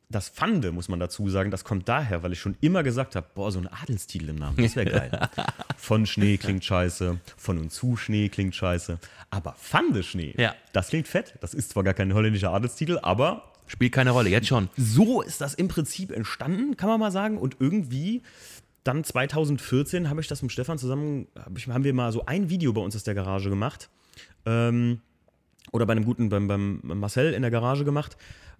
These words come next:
Speaker 1: Ähm, das ist so ein Zufallsding, was entstanden ist. Und dann sag ich so, weißt du was, hier müssen wir was draus machen.
Speaker 2: Mhm.
Speaker 1: Dann ist das tatsächlich, lange brach hat das gelegen.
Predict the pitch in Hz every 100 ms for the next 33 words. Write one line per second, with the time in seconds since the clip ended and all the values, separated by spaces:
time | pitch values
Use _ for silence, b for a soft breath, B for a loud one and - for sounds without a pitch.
0 | - 120 120 120 113 - _ _ _ -
1 | - - - - 160 98 - 98 92 92
2 | 92 92 92 95 101 95 101 101 95 85
3 | - 110 - _ _ - _ - 117 135
4 | 120 98 - 90 101 131 90 120 _ _
5 | - 92 87 147 - - - - - -
6 | - - - - - 127 - 143 135 107
7 | 135 180 - 120 - 98 - 90 85 87
8 | 135